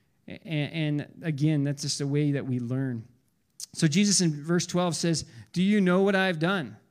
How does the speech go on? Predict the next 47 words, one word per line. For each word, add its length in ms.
He 120
gave 200
them 100
an 40
example. 640
The 80
disciples 460
may 140
have, 120
s-, 320
you 140
know, 240
still 260
been 200
confused 640
on 100
what 140
type 260
of 80
leader 260
he 160
is. 460
You 140
know, 100
they 100
might 160
have 80
still 180
thought 180
he 80
was 100
a 80
military 520
leader 200
that 100
was 120
gonna 180
overthrow 320
the 140
government 560
and, 160
and 180
bring 220
world 220
domination 640
back, 340
uh, 200